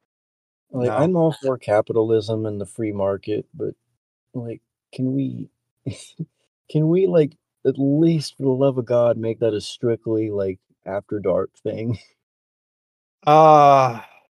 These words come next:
Speaker 1: Like, at the very fucking least.
Speaker 2: I'm just, I don't think I can, I can actually, like, peruse the After Dark section of M F F and then see that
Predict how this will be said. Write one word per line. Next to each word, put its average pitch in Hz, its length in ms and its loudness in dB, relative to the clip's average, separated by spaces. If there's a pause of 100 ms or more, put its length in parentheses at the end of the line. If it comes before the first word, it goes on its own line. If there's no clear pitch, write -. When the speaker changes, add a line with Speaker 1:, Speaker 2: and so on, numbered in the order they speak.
(300)
Speaker 1:
Like, 113 200 -8
at 127 140 -6
the 139 140 4
very 160 340 0
fucking 98 540 -4
least. 87 420 -10 (1800)
Speaker 2:
I'm 240 240 8
just, 294 360 2 (400)
I 196 100 8
don't 277 260 4
think 226 240 2
I 196 120 4
can, 151 400 -6
I 165 160 0
can 175 180 -4
actually, 160 380 -2
like, 127 320 -2
peruse 131 580 -4
the 120 160 -6
After 117 260 -4
Dark 107 320 -6
section 113 380 -8
of 110 120 -8
M 113 140 -6
F 110 220 -8
F 113 400 -6 (140)
and 117 160 -8
then 117 180 -8
see 127 300 -10
that 117 480 -4